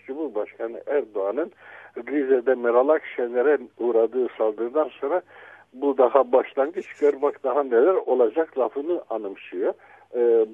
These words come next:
bu lafa göndermede bulunuyor ve bu cinayeti onlar bir paralellik içerisinde değerlendiriyor. E, son derece talihsiz bir şey, e, Deniz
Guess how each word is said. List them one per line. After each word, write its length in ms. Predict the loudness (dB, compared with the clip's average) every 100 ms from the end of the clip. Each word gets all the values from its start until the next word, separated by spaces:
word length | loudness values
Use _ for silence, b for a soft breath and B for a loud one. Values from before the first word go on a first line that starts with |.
| -4
bu 140 | 0
lafa 300 | 0 2 -2
göndermede 840 | 0 -2 -2 -2 -2 -4 -2 -2
bulunuyor 480 | -4 -10 -6 -4 -2
ve 200 | -2 -2
bu 120 | -6
cinayeti 460 | -10 -8 -6 -6 -6
onlar 320 | -4 -2 -4
bir 60 | -6
paralellik 760 | 0 2 2 0 -4 -8 -16
içerisinde 720 | -12 -4 -4 -4 -12 -10 -6 -2
değerlendiriyor. 680 | -2 -2 -6 -14 -8 -6 -6 b b b b -2
E, 260 | 2 2 2
son 200 | -4 -4
derece 340 | -2 -2 -2 -4
talihsiz 880 | 0 2 2 -2 -8 -14 -16 -14 -12
bir 100 | -6
şey, 220 | -2 -2 -4 b b _ -6
e, 40 | -2 0 0 0 -2 -6
Deniz 240 | -6 -8